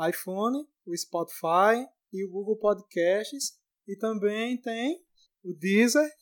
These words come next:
e também a plataforma Anchor ponto F M. Essa plataforma ela,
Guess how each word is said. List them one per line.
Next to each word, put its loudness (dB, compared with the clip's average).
e 8
também 6
a 8
plataforma 8
Anchor 2
ponto -2
F 0
M. 2
Essa 2
plataforma 0
ela, -4